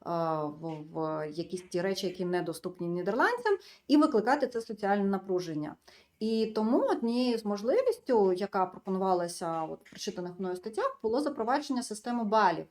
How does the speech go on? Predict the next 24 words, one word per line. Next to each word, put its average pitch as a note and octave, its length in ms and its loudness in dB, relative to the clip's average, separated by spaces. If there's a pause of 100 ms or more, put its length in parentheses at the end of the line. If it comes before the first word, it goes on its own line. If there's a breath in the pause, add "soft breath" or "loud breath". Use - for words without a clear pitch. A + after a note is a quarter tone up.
(440)
Я G3+ 120 0
так G#3 160 -6
розумію, A3+ 400 -2
це G3+ 440 0
та, G3+ 160 2
е, F#3 380 -4
система, G3+ 320 -4
яка F#3 140 -4
зараз F#3+ 200 -4
працює F#3 320 -4
в F#3 80 -8
Канаді, C4+ 600 0
і, C4 300 0 (460 loud breath)
м, G3 220 -2
наскільки G3 420 -2
я G3 100 4
чула, C#4 380 4
починає G#3 380 -2
використовуватись G#3 640 -4
в - 20 -4
Німеччині. G#3 600 -2
Тобто, F#3 320 -10
коли, G#3+ 400 4 (360 loud breath)
а, F#3 320 4